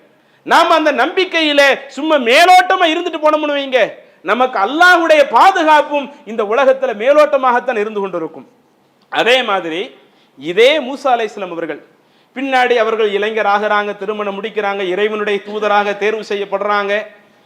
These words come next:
திரும்ப அல்லாஹ் தஆலா ஃபிரௌன் இடத்துல போய் மார்க்கத்தை பிரச்சாரம் பண்ண சொல்றான். ஃபிரௌன் இடத்துல நேரடியாக அவங்க போய் மார்க்கத்தை எடுத்து சொல்றாங்க. இந்த சம்பவங்கள்லாம் குர்ஆன்ல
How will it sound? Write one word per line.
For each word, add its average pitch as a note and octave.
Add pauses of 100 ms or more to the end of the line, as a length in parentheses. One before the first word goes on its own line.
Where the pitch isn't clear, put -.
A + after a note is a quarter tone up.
(180)
திரும்ப A3+
அல்லாஹ் A#3+ (100)
தஆலா A#3
ஃபிரௌன் A3+
இடத்துல A3
போய் A3+
மார்க்கத்தை A3
பிரச்சாரம் G3+
பண்ண G3+
சொல்றான். F#3+ (460)
ஃபிரௌன் C4+
இடத்துல B3
நேரடியாக C4
அவங்க A#3 (200)
போய் A3
மார்க்கத்தை G3+
எடுத்து G3
சொல்றாங்க. G3 (400)
இந்த C#4
சம்பவங்கள்லாம் C#4
குர்ஆன்ல D4+